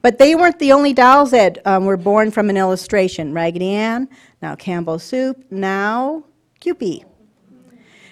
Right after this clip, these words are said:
Kewpie was done by Rose O'Neill. It was a comic strip character of hers, of Baby Cupid's, nicknamed Kewpie. And in, by nineteen fourteen, she was one of the highest female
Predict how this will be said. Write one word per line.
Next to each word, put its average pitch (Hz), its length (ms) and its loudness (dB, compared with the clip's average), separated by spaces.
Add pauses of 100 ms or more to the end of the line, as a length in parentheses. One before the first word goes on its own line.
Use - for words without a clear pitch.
Kewpie 359 360 -2
was 311 160 -2
done 254 280 4
by 226 360 4 (240)
Rose 240 440 4
O'Neill. 214 640 4 (200)
It 233 80 2
was 226 100 2
a 233 60 0
comic 277 400 2
strip - 240 -2
character 196 420 0
of 185 140 0
hers, 208 400 -2
of 185 240 -4
Baby 220 260 2
Cupid's, 202 600 -2
nicknamed 185 560 -4
Kewpie. 226 440 -6 (520)
And 226 240 2
in, 226 80 2
by 233 240 4
nineteen 262 400 0
fourteen, 285 440 0
she 277 160 -6
was 240 220 0
one 226 240 2
of 220 160 0
the 180 220 4
highest 247 480 0
female 220 520 -4